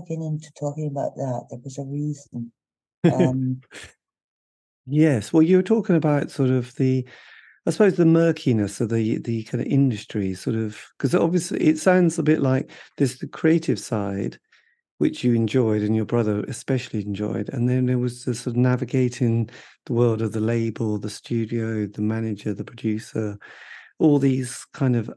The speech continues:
Speaker 2: other factors which can be difficult.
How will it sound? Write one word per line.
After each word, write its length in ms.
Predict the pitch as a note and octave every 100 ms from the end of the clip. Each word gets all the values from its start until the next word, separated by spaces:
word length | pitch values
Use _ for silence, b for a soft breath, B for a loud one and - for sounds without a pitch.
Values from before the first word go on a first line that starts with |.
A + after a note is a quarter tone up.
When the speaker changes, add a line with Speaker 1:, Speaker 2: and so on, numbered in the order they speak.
| -
Speaker 2:
other 300 | C3+ A#2+ G#2+
factors 720 | - C#3+ C#3+ - G#2+ F#2 F#2+
which 240 | A2 -
can 240 | - A2 A2
be 440 | A2+ A2 A2 G#2+ b b b _ _ _ _ _ -
difficult. 720 | F#3+ D3 - G#2 - -